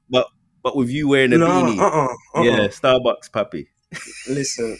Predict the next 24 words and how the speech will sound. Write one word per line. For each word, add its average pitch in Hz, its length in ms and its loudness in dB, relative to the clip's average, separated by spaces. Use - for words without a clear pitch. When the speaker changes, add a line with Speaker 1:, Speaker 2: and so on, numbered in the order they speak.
Speaker 2:
mm-mm. 156 600 -6
Speaker 1:
<laughs> - 40 -18
You 220 100 -4
don't 254 140 2
Speaker 2:
Nah, 254 60 4
Speaker 1:
like 277 100 2
Starbucks 254 460 2
Speaker 2:
I'm, 269 80 -2
I'm 247 100 6
Speaker 1:
Pappy? - 20 -4
Speaker 2:
never 127 200 -2
Speaker 1:
Starbucks - 300 0
Speaker 2:
claim- 330 120 -6
Speaker 1:
Pappy. 285 140 -12
Speaker 2:
Listen, 165 460 0
I'm 143 280 0
never 165 260 2
claiming 160 460 0
it. 117 140 -2
I 117 120 -8
never 123 420 -4
have. 120 360 -6
I 107 80 -14
never 110 320 -12